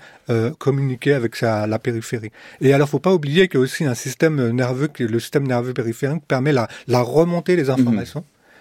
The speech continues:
Speaker 1: Donc, en fait, il y a un système dans les deux sens. Et notamment, donc, les neurones sensoriels, euh, reçoivent l'information de, de la périphérie, notamment de la peau, et la remontent à la moelle épinière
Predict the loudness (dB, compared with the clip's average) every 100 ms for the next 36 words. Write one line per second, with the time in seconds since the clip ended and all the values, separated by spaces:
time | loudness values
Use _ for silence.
0 | -10 -4 0 2 2 2 0 -2 -4 -2
1 | 0 0 0 0 -2 -4 -8 -10 -20 _
2 | -20 -6 -2 0 2 2 0 0 0 0
3 | 0 0 -2 -2 2 4 4 2 0 0
4 | -2 0 0 0 -4 -4 -4 -4 -4 -2
5 | -2 -4 -14 -4 -2 0 0 -2 -2 -2
6 | -2 -2 -4 -4 -4 -4 -4 -4 -2 -4
7 | -6 -20 -14 0 2 4 2 4 2 2
8 | -2 0 -2 0 -2 -4 -6 -6 -4 -4